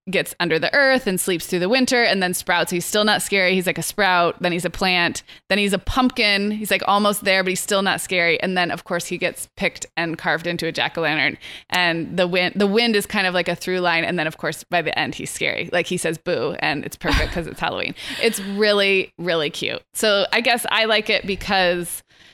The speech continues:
it kinda has, like, the nature element, like, the seasons, and,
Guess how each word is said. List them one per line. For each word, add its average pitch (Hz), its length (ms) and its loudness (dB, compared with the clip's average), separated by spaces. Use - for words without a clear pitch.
it 196 100 -6
kinda 220 200 0
has, 214 180 2
like, 202 140 0
the 196 100 0
nature 185 400 0
element, 262 480 2
like, 214 140 2
the 202 100 2
seasons, 214 920 2
and, 180 580 2